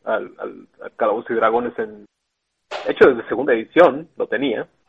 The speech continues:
Este, lo perfeccionó en tercera y obviamente en tercer, tres punto cinco parec-, le cayó como anillo al dedo al cabrón, pero, este, ese no es el punto de la discusión.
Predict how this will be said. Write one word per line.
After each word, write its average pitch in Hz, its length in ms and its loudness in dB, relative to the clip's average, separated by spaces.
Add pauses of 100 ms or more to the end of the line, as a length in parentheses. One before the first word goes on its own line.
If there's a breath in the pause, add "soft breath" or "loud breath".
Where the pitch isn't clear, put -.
(540)
Este, 107 600 -2
lo 107 120 -4
perfeccionó 120 480 0
en 151 80 -4
tercera 147 440 6
y 123 80 4
obviamente 120 440 -2
en 110 80 -6
tercer, 123 340 -2
tres - 160 -2
punto 135 320 -4
cinco 127 300 -2
parec-, 117 300 0
le 117 180 -4
cayó 120 240 0
como 113 140 -2
anillo 113 220 -4
al 104 80 -2
dedo 117 180 4
al 110 100 -4
cabrón, 117 400 -2
pero, 104 320 -2
este, - 520 -10
ese 123 140 -6
no 110 80 -6
es - 80 -8
el 110 80 -10
punto 113 220 -8
de 104 60 -4
la 104 60 -8
discusión. - 520 0